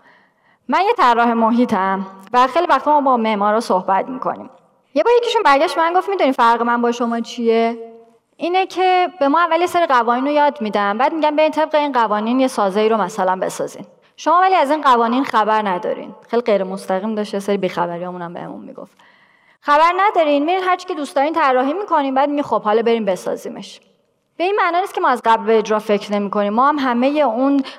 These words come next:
واحدها رو گذروندیم که یک چیزی که طراحی می‌شه حتماً باید قابل اجرا باشه. ولی قبول کردیم که فقط یک، دو یا سه راه حل برای حل یه مسئله، برای اجرا رسوندن یه پروژه نیست.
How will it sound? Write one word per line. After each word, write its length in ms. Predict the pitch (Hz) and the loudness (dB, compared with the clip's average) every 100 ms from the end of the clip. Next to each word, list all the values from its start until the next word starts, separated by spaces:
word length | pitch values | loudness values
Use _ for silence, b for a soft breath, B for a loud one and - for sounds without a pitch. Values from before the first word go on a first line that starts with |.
| - | 0
واحدها 460 | 277 233 214 240 | 2 2 2 2
رو 60 | 269 | 2
گذروندیم 680 | 247 220 220 208 208 254 240 | 2 2 2 2 0 0 2
که 100 | 220 | 2
یک 160 | 226 | 2
چیزی 240 | - 254 240 | -2 -4 -2
که 100 | 220 | -2
طراحی 440 | 220 196 208 214 | 0 0 0 -2
می‌شه 200 | 202 254 | -2 -2
حتماً 320 | 247 202 220 | -2 -2 -2
باید 220 | 220 202 | 0 -2
قابل 300 | 208 196 190 | 0 0 2
اجرا 360 | 180 190 185 185 | 2 0 -2 -4
باشه. 300 | 180 180 - B B B - | -4 -8 -12 B B B -4
ولی 100 | 359 | 0
قبول 320 | 330 294 330 311 | 0 0 -2 -2
کردیم 480 | 269 220 190 190 | 0 0 -2 -6
که 100 | 175 | -8
فقط 300 | 202 220 254 233 | -4 -2 -2 0
یک، 380 | 233 226 - | 0 0 -2
دو 200 | 233 240 | -2 0
یا 140 | 214 208 | 0 -4
سه 240 | - 220 | -2 0
راه 200 | 214 208 | 2 0
حل 160 | 202 254 | 0 0
برای 240 | 233 214 | 2 2
حل 280 | 208 208 202 | 0 0 0
یه 140 | 202 | 0
مسئله، 440 | 208 196 196 196 208 | 0 -2 -2 -2 0
برای 220 | 208 202 | 0 0
اجرا 320 | 208 180 202 | -2 -2 -2
رسوندن 480 | 196 196 196 190 196 | -2 -4 -6 -2 -2
یه 120 | 190 | -2
پروژه 440 | 190 190 190 185 208 | -4 -6 -6 -6 -6
نیست. 360 | 196 233 - | -8 -12 -20